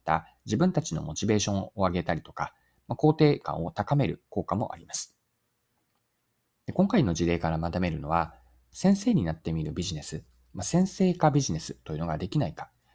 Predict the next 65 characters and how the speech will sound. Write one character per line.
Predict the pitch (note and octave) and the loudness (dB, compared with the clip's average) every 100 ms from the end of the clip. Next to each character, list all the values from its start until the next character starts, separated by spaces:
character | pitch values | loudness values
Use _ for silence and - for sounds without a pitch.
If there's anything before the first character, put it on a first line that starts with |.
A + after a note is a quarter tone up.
| _ | _
こ | - | 0
ん | G3 | 2
な | F#3 | 4
着 | F#3+ - | 2 4
想 | E3+ | 4
を | D#3 | 6
持 | D#3+ | 4
っ | D#3+ | 2
て | F2 | -2
み | D2+ | -2
る | |
と | - | -2
い | - | -2
い | D2+ | -2
な | D2+ | -8
と | - | -8
思 | E2 | -10
っ | - | -10
た | - | -20
ん | - | -16
で | |
す。 | - - _ _ _ _ _ _ _ _ _ _ _ _ C3+ | -14 -14 _ _ _ _ _ _ _ _ _ _ _ _ 2
ジ | |
ャ | E3+ | 4
ル | |
の | B2+ D#2+ | 4 2
場 | C#2+ | 0
合 | |
は、 | D2+ E2+ D#2+ - | 4 2 2 -2
キ | B2 | 0
ャ | |
ビ | C#3 | 2
ン | C3+ | 2
ア | |
テ | C#3 C3 | 2 2
ン | |
ダ | F2 | 0
ン | D#2 | -8
ト | G#2+ | -8
の | |
ノ | D#2 F2+ | -4 -2
ウ | |
ハ | F#2 | -2
ウ | E2+ | -4
と | D#2+ | -4
か | D#2+ D2+ - | -2 -4 -4
ス | - | -4
キ | G#2+ | -2
ル | E2 | 0
を | D#2+ | -2
高 | - D#3 | 0 2
校 | C#3+ | 2
生 | - D#2+ | 2 -2
に | D2+ | -2
教 | - - | -6 -4
え | E2+ | -4
る | E2 | 0
教 | G2+ | 0
材 | F#2 F2+ | 2 0
に | F2 | 0
発 | E2+ - | -6 -8
展 | F2+ | -8
さ | F2 | -6
せ | D#2+ E2 | -8 -2
て、 | F2 E2 | -2 -4